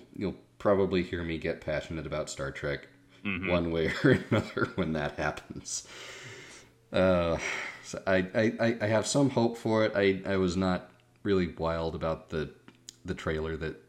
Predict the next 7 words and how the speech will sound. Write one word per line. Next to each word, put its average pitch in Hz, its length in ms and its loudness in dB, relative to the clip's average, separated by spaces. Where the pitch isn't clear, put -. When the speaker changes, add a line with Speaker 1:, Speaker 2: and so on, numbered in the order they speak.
Speaker 1:
that 76 160 -10
they 80 100 -4
put 76 240 -6
out, 76 380 -4
but 80 160 -2
apparently, 107 640 2
um, 87 460 0